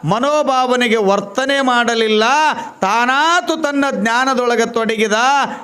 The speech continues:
ಹೆಂಡತಿಗೆ ಮುಜುಗರ ಆಯಿತು. ವಾಚಸ್ಪತಿಯ ಹೆಂಡತಿಗೆ ಮುಜುಗರ ಆಯಿತು. ಅನೇಕ ಭಾವನೆಗಳನ್ನು ಹೊತ್ತುಕೊಂಡು ಪತಿಯ ಕೋಣೆಯೊಳಗೆ ಬಂದ್ರೆ ಪತಿ ಜ್ಞಾನದೊಳಗೆ ಅದಾನಲ್ಲ ಅಂತೇಳಿ ತಾನಾಯಿತು. ಹೀಗೆ ಇರುವಂಥ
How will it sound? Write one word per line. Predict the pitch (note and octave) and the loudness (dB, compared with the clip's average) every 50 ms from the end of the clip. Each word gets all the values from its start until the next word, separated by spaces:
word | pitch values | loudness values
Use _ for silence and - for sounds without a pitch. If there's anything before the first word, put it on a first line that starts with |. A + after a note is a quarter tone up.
| - - | -6 -4
ಹೆಂಡತಿಗೆ | D#3 F3 A#3 C4 A#3+ A3+ A3 - - G3+ F3 F#3 | -2 -2 0 0 0 0 0 0 0 0 0 2
ಮುಜುಗರ | F3+ E3+ E3 E3 D3+ G3+ A3+ G#3 A3 F#3 F3+ | 2 2 0 2 2 2 2 2 2 2 2
ಆಯಿತು. | F3 D#3+ E3 E3 D#3+ D#3+ D#3 D#3 D#3 D#3 - D#3+ - - - - _ _ _ _ _ _ _ _ _ _ _ _ _ _ _ _ _ _ _ - - - - - - _ _ - | 2 2 2 2 2 2 0 0 -2 -2 -4 -6 -6 -6 -10 -18 _ _ _ _ _ _ _ _ _ _ _ _ _ _ _ _ _ _ _ -20 -20 -20 -20 -20 -20 _ _ -2
ವಾಚಸ್ಪತಿಯ | D#3+ G#3 C4 D4 A#3+ D#4 D#4+ E4 D#4+ D#4+ D#4+ D4+ D4+ D#4 D4+ D4 | 0 0 0 0 0 -2 -2 -2 -4 -6 -6 -4 -2 0 2 2
ಹೆಂಡತಿಗೆ | C#4+ B3+ C4+ D4 D#4+ D#4 D#4 D#4 - D#4 D4+ C#4+ | 2 2 0 0 0 0 -2 -2 -2 -2 -2 0
ಮುಜುಗರ | C#4+ C#4 C#4 C4 A#3+ D4+ D4 D4+ D4+ D4+ | 0 0 0 2 2 0 2 2 2 2
ಆಯಿತು. | D4+ D4 D4 D4 D4+ - D4 C#4+ C4 A3 F3 - - - - | 0 0 0 0 -2 -2 0 0 0 0 -2 -4 -6 -4 -2
ಅನೇಕ | F3+ A3+ C4+ D4 D#4 D4+ D#4 D4+ | 0 0 2 0 0 0 -2 -4
ಭಾವನೆಗಳನ್ನು | D4+ B3 B3 B3 C4+ D4+ D4 D#4 D4 D4+ D4 C#4+ D4 D4 D4 C#4+ C#4+ D4 C#4 | -2 -2 0 0 0 0 0 0 -2 -2 0 0 0 0 0 0 0 0 0
ಹೊತ್ತುಕೊಂಡು | C4+ C#4+ C4 C4+ - D4 - C#4+ C#4+ D4 C#4+ D4 | 0 0 0 -2 -4 -2 -2 -2 -2 -2 -2 -2
ಪತಿಯ | - - C4+ C4 C4 D4+ D4+ D4 | -2 -2 -2 -2 0 0 2 0
ಕೋಣೆಯೊಳಗೆ | - - B3+ C#4 D4 D4+ D4 D4 C#4+ C#4+ C#4+ C#4+ C4+ C#4+ | 0 0 0 0 0 0 0 0 0 0 2 0 0 0
ಬಂದ್ರೆ | C4+ C4+ C4+ C#4+ D4+ D4+ C#4+ B3 - - - - - | 0 0 0 0 0 0 0 -2 -2 -4 -8 -4 -4
ಪತಿ | G#3+ B3 B3+ - D4+ D4+ C#4+ C#4 D4+ E4 E4+ D4+ - - - - D#3 | -2 -2 0 0 0 2 2 2 2 2 2 0 -2 -4 -8 -8 -4
ಜ್ಞಾನದೊಳಗೆ | D#3 G#3+ A3 A#3 C#4 D#4+ E4+ E4 D#4 D4+ D4+ D4+ C#4 C#4 | -2 0 2 2 2 2 2 2 2 2 2 0 0 0
ಅದಾನಲ್ಲ | C#4 B3+ C4+ C#4+ D#4 D#4+ D#4 D4+ D4 C#4+ | -2 -2 0 0 0 0 0 0 0 0
ಅಂತೇಳಿ | C#4+ C#4 C#4 C4+ C4 C4 C4 B3+ C4 C#4+ C#4+ C#4 C4 G#3 | 0 0 0 -2 -2 -2 -2 0 0 0 2 0 0 -2
ತಾನಾಯಿತು. | - - - - - E3+ F#3 G#3+ A#3+ B3+ C4+ C4+ C#4+ D4+ D#4+ E4 E4 D#4+ - D#4+ D4+ C#4+ C4 B3 A3+ F3 - - - - | -2 -6 -10 -6 -2 -2 0 0 0 0 0 0 2 2 2 2 0 0 0 0 0 0 0 0 0 -2 -4 -10 -12 -4
ಹೀಗೆ | - G3 B3+ D4 D#4+ D4 D4+ C#4+ | 0 0 2 2 2 2 2 2
ಇರುವಂಥ | C#4 C4+ C4+ C4 C4 B3+ B3+ B3 B3+ | 2 2 2 0 0 0 -2 -2 -2